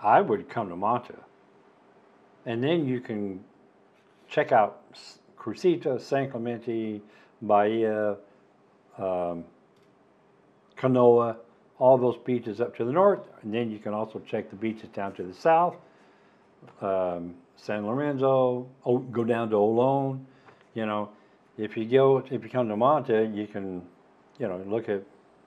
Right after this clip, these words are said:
both ways. But maybe you already have something in San Clemente. The last time I went to San Clemente, I wasn't too impressed by what I saw. That doesn't mean that's a bad place,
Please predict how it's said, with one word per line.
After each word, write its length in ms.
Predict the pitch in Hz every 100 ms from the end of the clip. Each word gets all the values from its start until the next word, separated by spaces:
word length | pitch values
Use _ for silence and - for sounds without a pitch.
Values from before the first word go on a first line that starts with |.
| _
both 180 | 113 110
ways. 180 | 131 98
But 160 | 120 127
maybe 260 | 156 170 156
you 60 |
already 160 | 147 131
have 240 | 135 135
something 280 | 135 117 107
in 140 | 104
San 180 | - 110
Clemente. 540 | 107 107 113 110 95 - - - - - - - - - - - - - - - -
The 100 | 101
last 200 | 131 139
time 180 | 135 147
I 80 | 147
went 180 | 131
to 80 | -
San 240 | - 123 117
Clemente, 680 | 117 120 127 - 101 98
I 140 | 101 113
wasn't 460 | 120 131 104 104
too 180 | - 120
impressed 640 | 107 - - 113 92 -
by 120 | - 92
what 200 | 92 95
I 140 | 92 -
saw. 280 | 127 101 82 - - - -
That 100 | 110
doesn't 300 | 127 120 120
mean 200 | 135 131
that's 240 | 117 -
a 40 |
bad 300 | 113 117 113
place, 340 | 170 202 202